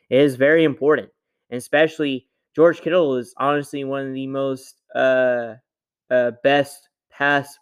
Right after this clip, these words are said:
blocking tight ends in the N F L. Like, this dude can do everything for this team, uh,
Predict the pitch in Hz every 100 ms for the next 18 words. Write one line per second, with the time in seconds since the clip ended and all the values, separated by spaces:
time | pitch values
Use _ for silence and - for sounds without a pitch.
0 | - 135 135 139 135 - 131 131 143 127
1 | 113 _ _ _ _ - 120 135 131 123
2 | 139 139 - _ _ _ _ 117 110 131
3 | 127 - 147 147 - 131 131 123 131 147
4 | 143 139 135 135 127 - 156 151 131 123
5 | _ _ _ _ _ _ _ - 95 104